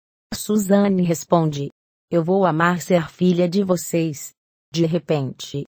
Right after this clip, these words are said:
o pastor Guilherme de Pádua aparece como mágica, celebrando, chamando todos para sua igreja, dizendo que vai batizar todos,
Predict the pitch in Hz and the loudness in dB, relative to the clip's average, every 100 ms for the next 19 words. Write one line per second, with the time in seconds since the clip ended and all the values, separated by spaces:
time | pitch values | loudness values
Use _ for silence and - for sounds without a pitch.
0 | _ 226 214 185 - - 160 190 214 233 | _ -4 2 2 2 -2 2 2 2 2
1 | 202 214 254 247 220 151 175 185 196 190 | 4 2 2 0 -2 -2 0 2 2 0
2 | 160 - - 190 185 175 202 220 - - | -2 -10 -6 -2 2 6 6 4 0 0
3 | 170 156 165 185 170 156 156 151 _ - | 2 2 4 4 2 0 -4 -4 _ -14
4 | - 220 180 160 165 165 165 165 - - | -4 0 0 2 2 2 0 -8 -10 -2
5 | 180 151 160 160 151 - 226 233 214 - | 0 2 2 0 -4 0 2 2 2 2
6 | 180 202 - 226 180 175 170 160 165 151 | 2 2 2 2 2 2 2 0 -4 -8
7 | _ 175 190 175 156 208 190 180 202 180 | _ -6 0 0 2 4 4 0 -2 0
8 | 190 180 185 - 135 170 180 - 160 156 | 2 2 0 -4 -2 2 0 0 2 2
9 | 127 117 | 0 -6